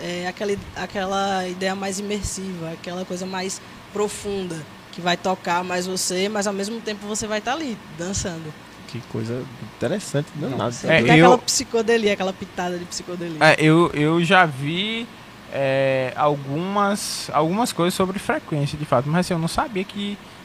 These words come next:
Speaker 3: tinha toda essa questão pra aplicar a frequência correta e, e bababá, porque realmente, quando você pega aquela batidona doida, meu amigo, não tem um que fique parado.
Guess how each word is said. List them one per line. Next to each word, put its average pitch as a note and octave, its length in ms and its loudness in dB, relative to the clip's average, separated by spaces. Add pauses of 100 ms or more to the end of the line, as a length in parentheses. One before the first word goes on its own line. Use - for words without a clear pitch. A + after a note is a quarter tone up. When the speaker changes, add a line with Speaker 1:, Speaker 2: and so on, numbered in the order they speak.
(220)
Speaker 3:
tinha G3 220 2 (120)
toda F#3+ 680 2
essa F3+ 220 2
questão E3+ 640 0
pra D#3+ 120 4
aplicar D#3+ 400 0
a D#3 40 2
frequência C#3+ 840 -4
correta C3+ 600 -2
e, C3 200 -2 (580)
e C3+ 60 -8
bababá, C#3 640 2
porque D#3+ 720 0 (100)
realmente, D#3+ 640 0
quando F#3 200 -2
você A3 260 -6 (120)
pega E3+ 200 -6
aquela F#3+ 220 -6
batidona F3 580 2
doida, F3 280 0
meu B3+ 140 -2
amigo, A2 300 0 (840)
não E3 120 0
tem B3 260 6
um C4+ 80 4
que - 140 -4
fique - 220 -2
parado. B2 680 8